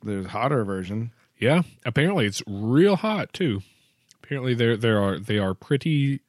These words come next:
Speaker 2: pretty spirits.
Speaker 1: Look out.
Speaker 2: But, um, yeah, whenever one of those five major Irish families hears that wail, it, uh, it means somebody in their family is gonna die. So that's what a banshee is. Uh, let's go on to the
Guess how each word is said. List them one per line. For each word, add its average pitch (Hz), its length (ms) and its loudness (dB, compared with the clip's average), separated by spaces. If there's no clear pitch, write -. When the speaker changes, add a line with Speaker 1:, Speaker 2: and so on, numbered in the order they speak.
Speaker 2:
pretty 147 280 -4
spirits. 107 440 -4
Speaker 1:
Look 131 360 -2
out. 139 400 0
Speaker 2:
But, 120 360 0
um, 113 460 2
yeah, 139 200 2
whenever 123 640 4
one 127 160 2
of 127 80 2
those 117 180 2
five 117 600 0
major 104 500 -2
Irish 110 320 0
families 117 540 -2
hears 113 720 0
that 104 240 0
wail, 98 460 0
it, 98 320 -8
uh, 101 40 -2
it 92 280 -4
means 101 220 -6
somebody 104 360 0
in 98 80 -2
their 98 120 -2
family 110 320 -4
is 90 80 -8
gonna 95 160 -6
die. 110 240 -6
So - 120 0
that's 165 160 2
what 196 80 4
a 165 60 4
banshee 139 420 2
is. 95 200 -4
Uh, 127 220 4
let's 143 340 2
go 139 240 4
on 143 220 2
to 117 600 2
the 101 220 0